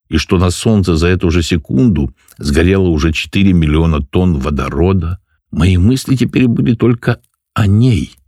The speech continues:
Но вскоре к ним неожиданно и тревожно добавилась другая. Где найти смокинг? Вечером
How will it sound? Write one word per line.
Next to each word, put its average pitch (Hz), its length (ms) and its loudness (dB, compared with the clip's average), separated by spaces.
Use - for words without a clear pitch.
Но 101 140 0
вскоре 127 420 0
к - 80 -16
ним 113 300 4
неожиданно 104 800 2
и 92 40 2
тревожно 95 680 0
добавилась 101 640 0
другая. 98 680 0
Где 73 360 0
найти 92 480 0
смокинг? - 840 -10
Вечером 117 720 0